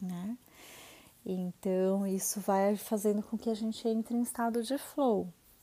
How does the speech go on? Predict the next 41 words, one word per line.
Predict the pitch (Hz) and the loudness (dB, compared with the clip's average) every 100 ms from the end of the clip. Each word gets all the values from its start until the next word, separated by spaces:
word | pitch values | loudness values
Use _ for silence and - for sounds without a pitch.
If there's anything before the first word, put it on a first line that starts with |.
| _ 185 | _ -16
né? | 180 180 196 - - - - - - - - | -14 -14 -18 -20 -20 -20 -18 -20 -20 -12 -6
Ah, | 185 175 180 175 175 | -4 -2 -4 -6 -4
aí | 190 | -2
eu | 190 | 2
tava | 214 208 | 4 8
lendo | 208 196 233 269 214 175 180 165 _ _ - - | 8 8 8 6 6 4 2 -6 _ _ -20 -4
pra | - 190 | 0 0
poder | 190 180 | 0 0
fazer | 180 185 180 185 | 0 -2 -2 -2
esse | - 185 | -4 -6
podcast | - 180 - - 185 185 190 - | -2 -4 -4 -4 0 0 -2 -8
aqui, | - - | -10 -2
e | 226 254 | 0 4
ele | 208 220 | 2 2
fala, | - 262 226 | -2 -2 0
né, | 185 | -2
quanto | 185 208 208 214 | -4 -2 -2 0
maior | 202 190 202 247 | 0 2 2 2
a | 240 | 2
exposição, | 214 - - 190 185 175 - - - 190 226 214 | 2 -2 -2 0 0 -4 -6 -4 0 4 4 2
os | 175 170 | -2 -6
estudos | - 202 180 - | -4 -2 -2 0
falam, | 180 165 165 | 0 2 -2
né, | 170 | -4
que | 180 - | -8 -6
quanto | 202 196 - | -4 -2 -2
maior | 185 208 | 2 4
a | 240 | 4
exposição, | - 202 190 190 - 185 | 2 -2 0 0 2 2
maior | 220 190 175 | 2 0 0
a | 175 | -2
distância | - 196 196 202 | -2 -4 -4 -4
percorrida, | 190 - 185 170 190 208 | -6 -6 -6 -4 -2 0
mais | 190 202 285 | 0 -2 -2
facilmente | 247 240 208 185 214 | -4 -2 -2 -2 -2
o | 202 | -4
atleta | - 190 185 196 | 0 0 2 0
tem | 208 | -4
a | 202 | -2
capacidade | 190 190 196 - 190 196 | -4 -2 -4 0 0 0
de, | 190 | -4